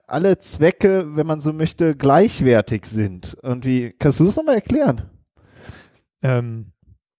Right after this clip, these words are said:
Speaker 2: ja, also dass, äh, es nicht darauf ankommt, welches Thema die Seite hat. Ja, also dass eine Wikipedia-Seite nicht wertvoller ist als eine Humorseite oder als eine, als eine Gossip-Seite oder als eine, was weiß ich was, ähm, Pro-,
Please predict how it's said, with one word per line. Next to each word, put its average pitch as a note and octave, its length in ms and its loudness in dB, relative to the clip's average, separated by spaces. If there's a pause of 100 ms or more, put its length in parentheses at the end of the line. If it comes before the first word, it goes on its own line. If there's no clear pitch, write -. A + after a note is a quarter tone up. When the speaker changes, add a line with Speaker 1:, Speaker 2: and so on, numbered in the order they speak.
(500)
Speaker 2:
ja, E3 260 2
also C3+ 260 2
dass, B2+ 340 -2 (120)
äh, C3 320 2
es - 200 -4
nicht F#3 180 0
darauf D3 200 0
ankommt, D#3+ 520 -4
welches D3 240 0
Thema G3 260 -2
die A2 80 -6
Seite G#2 360 -8
hat. - 220 -14 (600)
Ja, B2 200 0
also C3 240 2
dass C#3 200 0
eine C3+ 160 0
Wikipedia-Seite C#3 920 0
nicht C#3+ 200 -2
wertvoller D3+ 440 4
ist - 160 -2
als D3 240 -4
eine C#3 140 2
Humorseite C3+ 840 2
oder B2+ 220 2
als C3+ 240 -4
eine, C3 540 -2
als B2+ 260 -4
eine B2 240 0
Gossip-Seite C#3 840 2
oder A#2+ 260 0
als B2+ 220 -6
eine, B2 440 -2
was B2 180 -4
weiß B2+ 140 -2
ich F3 160 -6
was, A#2 280 -2 (580)
ähm, A2+ 560 2
Pro-, - 160 -2